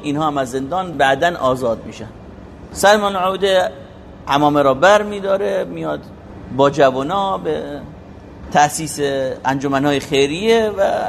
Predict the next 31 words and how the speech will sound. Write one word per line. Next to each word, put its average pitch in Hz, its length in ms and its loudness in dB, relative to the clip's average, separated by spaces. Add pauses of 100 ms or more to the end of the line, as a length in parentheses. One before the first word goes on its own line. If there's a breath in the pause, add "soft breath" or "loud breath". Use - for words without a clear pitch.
(140)
صدقه 151 440 2
جمع 143 220 -2
کردن 147 440 0
و 180 320 -2 (280)
کلاس‌های 151 400 2
حفظ 143 240 -2
قرآن 143 340 -4
زدن 185 300 0
و 202 80 -2
الی 180 160 2
آخر. 220 580 2 (640)
و 151 80 4
برای 180 240 4
اینکه 175 300 -4
قدرت 175 380 2
بگیرن 151 360 -4
اومدن 143 640 -4 (300)
به 143 60 4
قطر، 202 600 4
اونجا 147 320 -4
پایگاه 175 480 2
زدن 175 460 -2
و 214 220 6 (220)
نمی‌خوام 185 360 -2
حالا 131 260 -2 (100)
کل 160 240 0
اون 139 200 -2
داستان 127 360 -2
و 123 40 -4
جریانی 131 560 2
که 135 220 -4